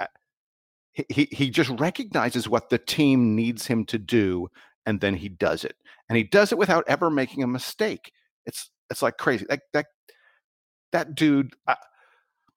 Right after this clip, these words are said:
I'm, I'm, I'm running out of words to say about him. Um, but get this, I, I actually kinda think he's Duke's M V P. Now, that's not to say he's our best player,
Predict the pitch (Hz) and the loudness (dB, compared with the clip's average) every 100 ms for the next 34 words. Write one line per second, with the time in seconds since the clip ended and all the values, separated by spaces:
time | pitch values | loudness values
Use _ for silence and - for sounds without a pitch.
0 | _ _ - 135 143 127 - 123 113 107 | _ _ -2 0 2 0 0 0 0 -4
1 | 117 131 165 139 127 98 107 139 143 - | 0 0 2 0 -2 -2 -2 -2 -6 -8
2 | - - 139 320 269 - - 143 135 160 | -6 -2 -2 -2 -8 -12 -10 -4 0 0
3 | 208 240 247 _ _ - 113 110 - _ | -2 -6 -6 _ _ -2 0 0 -6 _
4 | _ _ _ _ _ _ _ - - - | _ _ _ _ _ _ _ 2 2 0
5 | _ _ _ - 151 - 190 190 - 143 | _ _ _ 0 0 4 2 2 0 -4
6 | 135 _ - 143 - 135 - - 226 - | -4 _ -6 -6 -4 -6 -4 -4 -4 -2
7 | 156 190 226 - 175 254 - _ _ _ | 0 2 0 -2 -4 -4 -10 _ _ _
8 | - 160 - 143 156 - 127 135 135 127 | -4 -4 2 2 2 0 2 4 2 2
9 | 160 110 - _ _ _ _ _ _ - | 0 -2 -6 _ _ _ _ _ _ 2
10 | 117 - - 175 170 170 139 147 143 127 | 4 4 4 2 2 2 4 4 4 2
11 | 101 - 131 - - - 90 - - | 2 0 0 0 -6 -2 0 -2 -10